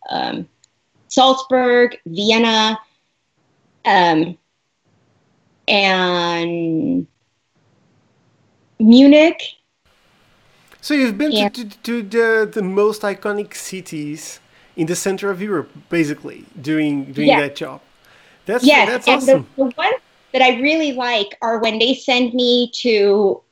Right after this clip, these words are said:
Speaker 1: like, there, you know, you, so you're looking at the map and you've got, usually there's, like, a cluster of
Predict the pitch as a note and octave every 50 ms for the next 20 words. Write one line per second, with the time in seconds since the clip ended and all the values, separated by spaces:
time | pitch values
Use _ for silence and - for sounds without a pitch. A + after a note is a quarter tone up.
0 | - G3 F3+ - - F#3+ F3 - - F#3+ F3+ F3+ - - - G3 G#3+ A#3+ - A#3
1 | G#3+ A#3+ A#3+ A#3 A#3 A3+ A3 A#3 G#3+ - B3+ A#3+ A#3 A#3 B3+ D#4 D4+ D#4 C#4 B3+
2 | A3+ - A3+ A3 G#3+ G#3 F#3 F3 - - G3+ G#3+ A3+ A3+ A3+ - A3+ G3+ F#3+ F#3+
3 | - - _ _ - A3+ C#4+ D#4+ D4+ D4 C#4+ B3+ A#3+ A3 G#3 - - G#3+ A3 A3
4 | G#3+ - G#3+ G3+ - F#3 - - - C4 A#3+ A#3+ - - F#3+ F3 D3+ - - -
5 | F#3 F3 D#3 - -